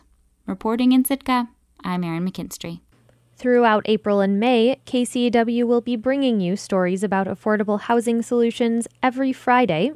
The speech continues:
Speaker 2: as part of our Building Solutions series. To find photos and more in-depth reporting, visit K C A W dot org slash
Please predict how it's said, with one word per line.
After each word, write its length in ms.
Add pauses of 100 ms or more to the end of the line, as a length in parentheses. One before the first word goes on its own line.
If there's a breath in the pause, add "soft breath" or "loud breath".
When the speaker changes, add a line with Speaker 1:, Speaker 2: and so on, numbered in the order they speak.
Speaker 2:
as 160
part 220
of 100
our 120
Building 400
Solutions 640
series. 560 (580 soft breath)
To 120
find 320
photos 420
and 220
more 260
in-depth 500
reporting, 640
visit 420
K 180
C 240
A 20
W 340
dot 220
org 460
slash 440